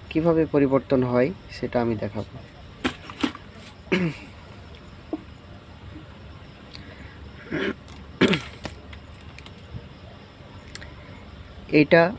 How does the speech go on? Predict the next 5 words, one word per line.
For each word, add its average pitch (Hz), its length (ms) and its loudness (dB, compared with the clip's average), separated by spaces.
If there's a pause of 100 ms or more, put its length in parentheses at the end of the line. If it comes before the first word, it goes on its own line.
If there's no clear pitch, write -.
(580)
অফ 147 180 10 (100)
অবস্থায়, 135 600 4 (4000)
এটা 156 300 8 (100)
অফ 151 260 10
অবস্থায় 135 720 4